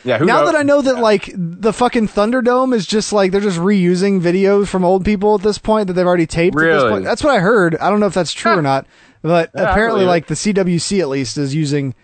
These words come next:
Speaker 2: pre-taped ones that they've recorded through their gathering of the ones they've already got.
Speaker 1: Not surprised at all.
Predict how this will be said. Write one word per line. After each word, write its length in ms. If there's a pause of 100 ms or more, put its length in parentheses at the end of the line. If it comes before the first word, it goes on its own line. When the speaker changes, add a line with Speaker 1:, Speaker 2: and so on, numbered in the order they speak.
(200)
Speaker 2:
pre-taped 580
ones 180
that 100
they've 180 (140)
recorded 600
through 120
their 140
gathering 480
of 80
the 80
ones 160
they've 100
already 160
got. 240 (640)
Speaker 1:
Not 380
surprised 580
at 140
all. 380